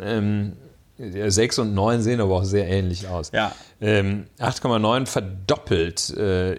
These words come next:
Speaker 1: ihr Ergebnis von der letzten Landtagswahl.
Speaker 2: Ja,
Speaker 1: Die
Speaker 2: und zwar
Speaker 1: F D P
Speaker 2: ziemlich exakt
Speaker 1: eins Komma acht Pro-
Speaker 2: verdoppelt.
Speaker 1: Ja. Ähm, ja, müssen wir mal zum Rechenarzt. Ja, fast exakt, ja. Ähm, eins Komma acht, die F D P, was jetzt auch schon Prozentpunkte Zuwachs, was relativ viel ist, wenn man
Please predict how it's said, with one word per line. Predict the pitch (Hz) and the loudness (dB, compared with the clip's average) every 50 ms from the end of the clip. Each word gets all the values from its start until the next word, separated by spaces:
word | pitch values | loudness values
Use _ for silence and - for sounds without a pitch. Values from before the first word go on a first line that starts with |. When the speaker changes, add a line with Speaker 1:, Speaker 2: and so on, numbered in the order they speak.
| - - | -8 -6
Speaker 1:
ihr | 110 110 101 95 92 - | -2 2 2 2 2 2
Ergebnis | - 101 98 90 98 98 98 - 101 95 95 95 - - - - - - | 0 -2 -2 0 -2 -4 -4 -4 -4 -2 -2 0 -2 -2 -2 -4 -6 -10
von | 90 - 104 98 | -8 -6 -4 -4
der | 90 87 | -2 -2
letzten | 92 101 101 - - - - 92 87 87 85 - | -2 -2 -2 -4 -8 -6 -6 -6 -6 -6 -6 -6
Landtagswahl. | 90 87 85 90 95 - 95 90 90 - - 98 107 117 | -4 -4 -2 -2 -2 -4 -4 -4 -4 -2 0 2 2 4
Speaker 2:
Ja, | 135 131 127 135 | 4 6 4 4
Speaker 1:
Die | 135 123 | 4 4
Speaker 2:
und | 147 | 4
zwar | - 135 151 | 4 4 4
Speaker 1:
F | 143 | 4
D | |
P | 135 | 4
Speaker 2:
ziemlich | |
exakt | - 117 | 4 4
Speaker 1:
eins | 127 175 165 - | 4 4 4 2
Komma | 143 131 117 107 104 - 117 | 2 2 4 4 2 2 2
acht | 143 143 - | 0 0 0
Pro- | - 110 | 0 0
Speaker 2:
verdoppelt. | 107 113 107 107 - 113 110 107 107 | 2 0 -2 -2 0 -2 -2 0 2
Speaker 1:
Ja. | 107 98 92 92 - - _ - - - - - - - - - - - _ _ - 95 | 2 0 0 0 -6 -16 _ -20 -20 -20 -20 -20 -20 -20 -20 -20 -20 -20 _ _ -12 -6
Ähm, | 92 107 95 90 92 95 - - - _ - _ _ _ _ _ _ _ - _ _ - - _ _ _ - - - - - - - | -2 0 2 2 2 0 -2 -6 -14 _ -20 _ _ _ _ _ _ _ -20 _ _ -20 -20 _ _ _ -18 -18 -16 -16 -16 -16 -10
ja, | - - - | -10 -8 -8
müssen | 107 117 113 107 120 | -6 -6 -4 -2 0
wir | 110 98 98 | 2 2 4
mal | 98 101 95 | 4 2 0
zum | 92 - - | 0 -2 0
Rechenarzt. | 95 101 104 - 107 85 67 78 82 82 80 - - | 0 0 0 0 -2 -2 -2 -2 -2 -2 -4 -4 -2
Ja, | - 113 120 123 | 0 2 2 2
fast | 120 - 139 - - - | 2 0 -2 -2 -2 -4
exakt, | 82 80 - - - - - - - | -4 -4 -4 -6 -6 -6 -8 -8 -8
ja. | - - - 95 95 - - - - - - - - _ | -10 -8 -8 -10 -12 -14 -20 -20 -20 -20 -20 -20 -12 _
Ähm, | - 104 104 101 98 98 98 98 101 80 - | 0 2 2 4 4 2 2 0 -2 -4 -4
eins | - 113 120 127 123 | -2 0 0 0 0
Komma | - 120 110 110 104 120 143 | -2 0 2 2 2 2 2
acht, | 151 - | 0 0
die | - 135 | 0 2
F | 117 123 - | 2 2 2
D | - 117 | 0 -2
P, | 101 - 143 160 | 0 2 2 2
was | 143 127 107 | 2 2 0
jetzt | 123 117 98 85 | 0 -2 0 2
auch | 82 120 143 | 2 2 2
schon | - - 143 131 117 117 80 80 92 101 | 0 -2 -4 -4 -4 -6 -8 -10 -12 -12
Prozentpunkte | - - 110 - - 123 135 131 - - - 147 147 135 - - - 110 - | -8 -8 -6 -2 -2 -4 -4 -6 -10 -2 -2 0 0 0 -4 -2 -4 -2 0
Zuwachs, | - - 165 151 110 - 95 127 156 - - - | -2 -2 -2 0 2 2 2 2 2 0 -2 0
was | 107 101 92 95 | 0 -2 0 -2
relativ | 98 110 131 127 101 - 101 - | 0 0 0 0 0 -4 -8 -8
viel | - - 110 139 151 160 | -6 -4 -4 -2 0 0
ist, | 165 156 139 | 0 0 0
wenn | 123 120 117 | -2 -2 0
man | 117 113 110 | 0 0 0